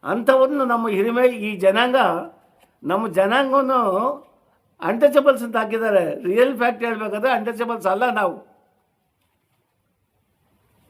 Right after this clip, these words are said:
ಸೃಷ್ಟಿಗೆ ಆದಿ, ಆದಿ ಮೂಲ ಆದಂಥ ದೇವ್ ಜಾಂಬು ಅಂತ. ಇವನು ದೇವಾನ್ ದೇವತೆಗಳೇ ಸೃಷ್ಟಿಕರ್ತಂದು ಇವತ್ತನು. ಅದು ಬಹಳ, ಈ ಚರಿತ್ರೆ ಬಹಳ ಜೋರಾಗಿದೆ.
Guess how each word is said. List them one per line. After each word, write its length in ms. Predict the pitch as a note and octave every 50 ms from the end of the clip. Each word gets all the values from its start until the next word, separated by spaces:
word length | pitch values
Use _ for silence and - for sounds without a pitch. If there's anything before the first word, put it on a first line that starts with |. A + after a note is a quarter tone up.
| _ _ -
ಸೃಷ್ಟಿಗೆ 640 | - - - F#3 G#3 A#3 G#3+ - B3 C#4+ C4 C4 C4+ C#4 C#4 C4+ C4 A3 F#3 F#3
ಆದಿ, 180 | G3 G#3 A3+ B3 A#3 A#3+
ಆದಿ 340 | B3 G3 F#3 G3 G#3 A3 A#3
ಮೂಲ 320 | G#3+ G3 F#3 G3+ A#3 B3
ಆದಂಥ 420 | B3 A#3 A#3+ B3 A#3 B3+ B3 A3+ A#3 A3+ F#3 E3
ದೇವ್ 240 | G3 G3 G3+ G3 E3+
ಜಾಂಬು 300 | F#3+ F#3+ G3 G3+ G3+ G3
ಅಂತ. 180 | F3+ E3 - D3+ C#3+ - - _ _ _ _ _ _ _ _ _ _ _ _ _ _ -
ಇವನು 360 | D#3 G3 B3+ C#4+ C#4+ C4 G#3+ F3+
ದೇವಾನ್ 380 | G3 G#3+ A#3 B3+ C4+ C4+ B3+
ದೇವತೆಗಳೇ 500 | C4 C4 B3+ A#3+ B3 B3 B3+ C#4+ C#4 A#3+
ಸೃಷ್ಟಿಕರ್ತಂದು 720 | G#3 A#3+ A#3 G#3 A#3+ A#3+ A3+ A3+ A3+ F#3 - B3 A#3+ A3+
ಇವತ್ತನು. 360 | G#3+ G#3 G3+ E3+ E3+ D3+ D3 - - - _ _ _ _ _ _ _ _ _ _ _ _ -
ಅದು 280 | F3 G3 A#3 B3+ C4 B3+
ಬಹಳ, 300 | G#3+ G#3 D4 G#3 A#3 C4+ C4 B3
ಈ 300 | A#3 A#3 A#3 G3 - -
ಚರಿತ್ರೆ 440 | - G3 G#3+ A#3 B3 - A#3+ B3 B3
ಬಹಳ 300 | A3+ G3+ F#3 F#3 G#3+ A#3+
ಜೋರಾಗಿದೆ. 640 | A3 G3+ G#3+ G#3+ A3+ A3+ G#3 G3 F#3+ E3 E3+ F3+